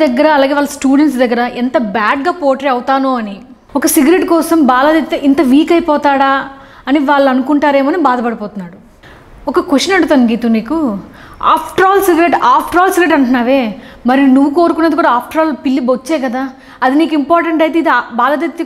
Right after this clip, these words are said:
కూడా ఇంపార్టెంటే కదా. ఒక్కొక్కరికి ఒక్కొక్క addiction, అంతే. మీ చెత్త ఆటతో ఒక మంచి మనిషిని కంటిన్యూగా కన్నీళ్ళు పెట్టిస్తున్నారు. ఏం పర్వాలేదు, దీనివల్ల బాలాదిత్యకు బయట విపరీతమైన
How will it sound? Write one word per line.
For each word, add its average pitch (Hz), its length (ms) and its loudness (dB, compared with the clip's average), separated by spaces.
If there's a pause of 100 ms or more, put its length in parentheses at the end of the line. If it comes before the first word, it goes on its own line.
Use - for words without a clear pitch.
కూడా 320 160 -2
ఇంపార్టెంటే 285 480 -2
కదా. 254 140 -6 (440)
ఒక్కొక్కరికి 415 440 -2
ఒక్కొక్క 359 260 0
addiction, 339 380 0 (600)
అంతే. 415 220 -6 (720)
మీ 277 60 6 (220)
చెత్త 277 300 -2 (120)
ఆటతో 294 280 0 (100)
ఒక 294 80 -4 (140)
మంచి 269 320 2
మనిషిని 262 300 0 (100)
కంటిన్యూగా 294 460 2 (100)
కన్నీళ్ళు 269 320 0
పెట్టిస్తున్నారు. 202 500 -6 (400)
ఏం 339 180 4
పర్వాలేదు, 220 380 0 (280)
దీనివల్ల 262 320 4 (140)
బాలాదిత్యకు 277 600 2
బయట 247 160 2 (100)
విపరీతమైన 320 580 2